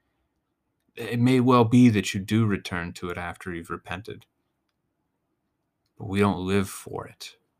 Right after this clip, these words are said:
We live for God. And if, when we sin again,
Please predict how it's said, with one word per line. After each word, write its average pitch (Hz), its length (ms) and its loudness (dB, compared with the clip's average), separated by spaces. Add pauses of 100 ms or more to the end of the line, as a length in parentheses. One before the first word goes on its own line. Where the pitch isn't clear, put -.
(1500)
We 95 140 -8
live 90 200 -6
for - 160 -12
God. - 380 -10 (3000)
And 92 160 -6
if, 110 240 2
when 101 180 -2
we 104 100 -2
sin 98 200 -6
again, 95 480 -8